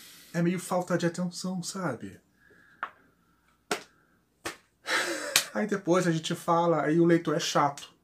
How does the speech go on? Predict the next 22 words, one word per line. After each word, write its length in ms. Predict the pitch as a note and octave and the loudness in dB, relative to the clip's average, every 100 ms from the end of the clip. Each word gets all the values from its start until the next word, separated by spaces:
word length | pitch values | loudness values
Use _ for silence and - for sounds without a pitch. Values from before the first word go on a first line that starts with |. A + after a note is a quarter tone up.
| _ _ _ _ | _ _ _ _
sabe? 540 | - A#2 F#2 - G2 - | -8 -6 -8 -12 -14 -8
E 100 | C#3+ | -4
é 100 | D#3+ | 0
um 140 | F3 | 4
erro 220 | E3+ D#3+ E3+ | 4 4 2
bobo, 500 | D#3+ E3+ C#3 A2+ - _ _ _ _ | 4 4 2 -10 -14 _ _ _ _
que 240 | - E3 - _ _ _ - | -6 -6 -6 _ _ _ -6
numa 220 | F3+ F#3+ | -2 0
revisão 420 | D#3 E3+ D#3+ F3 | 2 4 4 0
simples, 640 | E3+ G3 F#3 F3 A#2 - _ - - | 0 -4 -4 -4 -6 -6 _ -20 -12
um 60 | D3 | -6
primeiro 320 | D3 D#3 F3 | -2 2 4
olhar 400 | D3 D3 D3 - | 4 4 0 -2
de 120 | - | -10
quem 360 | C#3+ D3+ E3 E3 _ _ _ _ _ - | -4 -2 -2 -2 _ _ _ _ _ 0
tá 120 | D#3 | 0
prestando 320 | E3 D3+ D3+ | 2 0 2
atenção 420 | D#3 D3 D3+ C#3+ - _ - | -2 -2 -4 -6 -8 _ -10
de 120 | C#3+ | -8
fato 400 | - C#3+ C3 - - | 2 2 2 -4 -6
nessa 220 | D3 - | -4 -2
série, 420 | - E3+ C#3 A#2 | 2 2 2 -4